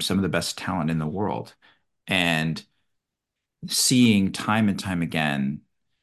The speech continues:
leaders getting in their own way because of focusing very, very narrowly, similar to in a chess game,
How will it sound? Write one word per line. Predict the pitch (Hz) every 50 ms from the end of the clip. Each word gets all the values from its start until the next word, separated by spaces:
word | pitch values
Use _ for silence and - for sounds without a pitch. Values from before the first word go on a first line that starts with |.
| _ _ _ _ _ _ _ _ _ _
leaders | 107 117 - 107 101 - 117 113 101 98 101 104 101 101 -
getting | - - - - - - - - 98 98 110 104 101
in | 98 98
their | 95 87 - - 98
own | 101 101 98 92 87
way | 92 95 92 80 73 73 80 98
because | 101 147 - 127 - - - 104 92 92 101 92 104
of | - - 87 82 80 80 82 82 - - - - - _ _ _ _ _ _ _ - -
focusing | - 110 95 - - 110 - - 117 104 95 90 87 85 - - _
very, | - 95 90 98 98 98 104 110
very | 104 101 95 92 92 90
narrowly, | 90 87 82 78 82 85 87 80 78 78 76 78 78 78 -
similar | - - 143 139 143 139 127 120 113
to | 110 113 104 95 92 92 85
in | - 107
a | 110
chess | 82 - - 107 101 -
game, | - - 80 78 76 80 85 -